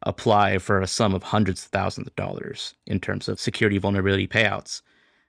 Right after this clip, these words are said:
And if you were to somehow extract the key used to sign that software, it's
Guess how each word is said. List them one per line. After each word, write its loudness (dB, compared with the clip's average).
And 4
if 4
you 6
were 6
to -2
somehow 0
extract 0
the -4
key 2
used -2
to -8
sign 2
that 0
software, 0
it's 0